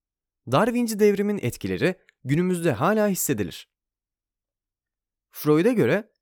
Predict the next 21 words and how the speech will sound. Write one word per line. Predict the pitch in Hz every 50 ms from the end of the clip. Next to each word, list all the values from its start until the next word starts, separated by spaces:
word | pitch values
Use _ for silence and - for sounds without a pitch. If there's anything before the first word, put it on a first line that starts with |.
| _ -
insan | 131 127 120 - - 202 240 240 214
düşüncesindeki | 190 - 185 185 165 175 165 - 175 175 175 165 - - 143 104 87 - _ _ -
üçüncü | 120 - - 120 127 147 226 208
büyük | 196 175 127 - -
devrim | - 98 92 85 147 190 202 _ _ _ _ _ -
kendi | - 139 139 170 202 208
keşfiyle | - 190 160 - - 214 196 202 262 277 -
bilinç | 131 135 160 196 185 -
dışı | 151 139 - 139
gerçekleşmişti. | 113 113 104 98 - 107 - 98 92 - - 101 - - - 82 - _ _ _ _ _ _ _ _ _ _ _ -
Yaptığımız | 127 143 156 - - 233 233 233 247 233 -
pek | - 180 208 214 -
çok | 247 226 220
şeyin | - - 196 196 170
içimizde | 135 147 - 160 165 170 151 175 180
saklı | - - 127 - - - 190 208
arzular | 202 170 147 151 170 190 220 220
tarafından | - 180 151 143 - 160 190 233 220
yönlendirildiğini | 175 151 143 143 143 143 147 143 139 143 143 135 135 135 139 139
fark | - 120 104 101 -
etti. | - - - - -